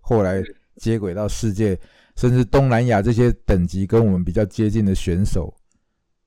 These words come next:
Speaker 1: 对你来讲有没有什么冲击或一些想法？可不可以跟我们分享一下？
Speaker 2: 呃，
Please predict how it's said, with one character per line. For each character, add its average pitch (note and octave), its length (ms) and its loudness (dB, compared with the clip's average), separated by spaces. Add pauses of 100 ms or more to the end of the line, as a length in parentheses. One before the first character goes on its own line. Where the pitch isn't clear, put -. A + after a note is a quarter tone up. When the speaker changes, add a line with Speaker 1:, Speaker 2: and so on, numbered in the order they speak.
(100)
Speaker 1:
对 C3 220 6
你 F#2+ 160 2
来 F#2 160 -2
讲 F2+ 160 -2
有 F2 100 -2
没 F#2 100 0
有 A2 80 2
什 F#2 140 -2
么 F2 80 -2
冲 G#2+ 320 2
击 D#2+ 220 -6
或 F#2 180 0
一 F2+ 80 -2
些 F2+ 140 -2
想 D#2+ 320 -6
法？ D#2 320 -12
可 - 120 -10
不 G2+ 60 2
可 A2+ 80 6
以 G#2 60 2
跟 A2 120 0
我 G#2 80 2
们 E2+ 100 -2
分 F#2+ 220 0
享 - 240 -4
一 C#2+ 80 -6
下？ D#2 120 -8
Speaker 2:
呃， - 460 -20